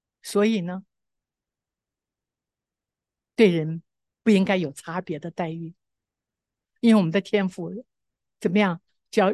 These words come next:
日头照好人，也照歹人，降雨给义人，也给不义的人。我们的天父对人没有差别。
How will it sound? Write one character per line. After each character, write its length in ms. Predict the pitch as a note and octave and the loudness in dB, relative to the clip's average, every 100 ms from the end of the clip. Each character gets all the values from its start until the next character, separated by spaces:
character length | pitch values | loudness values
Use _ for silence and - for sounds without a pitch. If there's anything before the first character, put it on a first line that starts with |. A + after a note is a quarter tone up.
| - | 0
日 260 | B3 C4 E3 | 4 6 4
头 320 | - D#3+ F#3 _ | 0 -8 -10 _
照 240 | B3 F#3+ E3 | 0 0 -2
好 240 | - D3 | -4 -4
人， 280 | D#3 D#3+ F3 _ _ | -6 -8 -12 _ _
也 140 | F#3+ | -2
照 260 | D#3+ A3+ F3+ | 2 2 2
歹 260 | F3 D3 D3+ | 0 -8 -10
人， 220 | E3 F3 _ _ | -14 -14 _ _
降 260 | B3 A#3+ A3 | 0 4 4
雨 140 | F3+ | 2
给 160 | F3+ E3+ | -2 -4
义 260 | A#3+ C4+ | 4 6
人， 320 | A3 E3 F3 - _ _ _ _ _ _ - | 6 2 -2 -12 _ _ _ _ _ _ -2
也 220 | F3+ D3 | -2 -2
给 280 | - E3+ E3+ | -6 -12 -12
不 120 | - G#3+ | -6 -2
义 200 | G#3+ F3 | -2 -2
的 120 | D3+ | -8
人。 200 | D3 E3 _ _ _ _ | -12 -18 _ _ _ _
我 80 | - | -6
们 100 | F3 | -6
的 80 | F3+ | -2
天 200 | A#3+ B3 | 0 0
父 160 | A#3+ F3 | -2 -2
对 160 | G3 | -2
人 120 | E3 | -2
没 120 | D#3 F3 | -4 -8
有 100 | D3 | -10
差 260 | - E3 | -12 -14
别。 300 | E3 F3+ D3 | -12 -16 -16